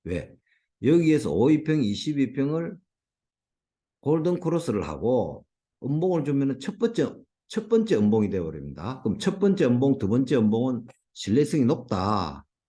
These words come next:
그렇기 때문에 계속 추적해야 됩니다. 그다음 크리스탈.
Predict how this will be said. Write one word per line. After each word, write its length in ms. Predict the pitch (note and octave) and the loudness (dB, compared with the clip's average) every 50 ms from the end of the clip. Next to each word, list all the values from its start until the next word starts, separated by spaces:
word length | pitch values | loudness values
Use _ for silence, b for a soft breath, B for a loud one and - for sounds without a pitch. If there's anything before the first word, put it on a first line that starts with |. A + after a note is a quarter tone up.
| _ _ _ _ | _ _ _ _
그렇기 180 | - G2 F#2+ F#2+ | -8 -6 -6 -4
때문에 340 | F#2+ F2 E2+ G2 G#2 G2+ - | -4 -2 -2 0 0 0 -2
계속 340 | - D2+ E2+ E2+ A#2+ - - | -4 -4 -4 -4 -6 -8 -6
추적해야 380 | - E3 D3 C3+ B2 B2+ A2 E2+ | -4 -2 0 2 2 2 2 0
됩니다. 600 | D2+ C2+ C#2 B1+ B1 B1+ D2+ G#2+ C#3 C#3+ - _ _ _ _ _ _ _ _ _ _ _ _ _ _ _ _ _ _ _ _ _ _ _ _ _ _ _ _ _ _ _ _ _ _ _ | -2 -4 -6 -10 -10 -8 -4 -4 -4 -6 -6 _ _ _ _ _ _ _ _ _ _ _ _ _ _ _ _ _ _ _ _ _ _ _ _ _ _ _ _ _ _ _ _ _ _ _
그다음 440 | - A2 A#2+ B2 C3 C3 C3 - - - _ _ | -4 -2 0 0 0 0 -2 -2 -6 -12 _ _
크리스탈. 600 | - C#3+ D3 D3+ - - D#3+ C#3 G#2+ - - | -2 -2 -2 -2 -2 -2 -2 -2 -2 -4 -8